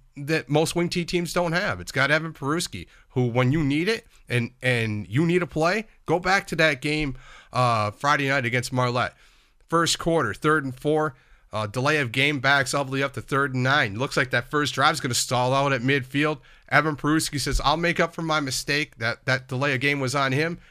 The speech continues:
He rolls out, gets the first down. They keep going, then they score. That's just, that's something that most wing T teams don't have, is a quarterback that can really make plays in space, and that's what Evan Peruski does. That he's the X factor,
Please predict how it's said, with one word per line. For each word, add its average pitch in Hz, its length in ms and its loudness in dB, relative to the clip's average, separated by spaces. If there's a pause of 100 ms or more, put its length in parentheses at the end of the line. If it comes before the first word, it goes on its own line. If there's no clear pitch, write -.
(120)
He 131 140 0
rolls 151 420 0
out, 160 280 2 (160)
gets 143 200 0
the 143 80 -8
first 135 360 -4
down. 135 300 0 (180)
They 123 100 0
keep 131 260 -4
going, 127 300 0
then 117 160 -2
they 113 120 -2
score. 147 360 -4 (400)
That's 143 260 2
just, 175 300 -2
that's 143 300 -4
something 175 380 0
that 131 180 0
most 147 280 0
wing 160 260 -2
T 151 280 -4
teams 147 460 -4
don't 131 320 -2
have, 131 320 0
is 98 60 -10
a 92 80 -12
quarterback 139 640 0
that 113 120 -2
can 104 240 -8
really 151 280 -4
make 131 240 -2
plays 127 360 -4
in 113 60 -12
space, 123 420 -4 (140)
and 101 120 -10
that's 143 220 -2
what 151 140 -2
Evan 143 240 -2
Peruski 123 560 -4
does. 113 360 -2 (280)
That 123 140 -6
he's 165 240 -4
the 160 120 -4
X 156 180 0
factor, 135 600 -2